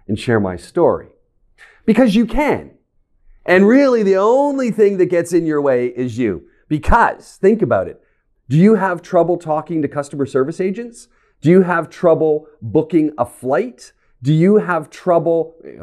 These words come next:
if you are going on vacations, <laughs> do you have trouble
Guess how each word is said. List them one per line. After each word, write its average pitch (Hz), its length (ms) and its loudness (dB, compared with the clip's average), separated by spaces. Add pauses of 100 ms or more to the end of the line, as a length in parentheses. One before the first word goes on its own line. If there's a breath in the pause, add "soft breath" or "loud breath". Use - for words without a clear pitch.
(100)
if 110 140 -10
you 113 140 2
are 107 100 4
going 98 220 -4
on 92 140 -10
vacations, 87 600 -10 (200 soft breath)
<laughs> 165 240 -8
do 170 100 2
you 240 480 0
have 220 300 -4
trouble 170 560 0